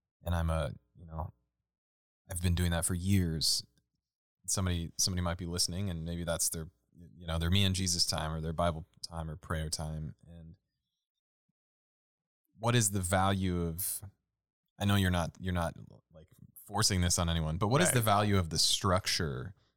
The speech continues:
Speaker 1: of, of this book, Be Thou My Vision, do you think, over against, maybe not even over against, but in addition to what I'm already doing? You know, what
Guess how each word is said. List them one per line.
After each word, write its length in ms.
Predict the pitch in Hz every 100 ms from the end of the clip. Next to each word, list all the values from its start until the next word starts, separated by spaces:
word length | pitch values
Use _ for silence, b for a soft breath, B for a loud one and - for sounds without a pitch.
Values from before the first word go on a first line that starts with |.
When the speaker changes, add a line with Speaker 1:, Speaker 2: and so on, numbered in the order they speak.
| _ _ -
Speaker 1:
of, 580 | 98 87 82 78 - - - _ _ _ -
of 180 | 87
this 240 | 92 87 -
book, 340 | - 80 -
Be 100 | 92
Thou 180 | 80 78
My 180 | 80 78
Vision, 480 | 80 78 76 67 -
do 80 | 87
you 60 | 82
think, 360 | 90 76 - - _ -
over 240 | 113 104
against, 640 | 104 92 98 98 - - -
maybe 240 | - 139 151
not 160 | 123
even 160 | 120 107
over 200 | 101 101
against, 280 | 95 95 -
but 140 | 151
in 100 | 151
addition 480 | 147 120 117 110 98
to 180 | - 95
what 140 | 90 92
I'm 140 | 92
already 360 | 90 92 90 -
doing? 300 | - 55 57
You 60 | 87
know, 140 | 90
what 260 | 104 117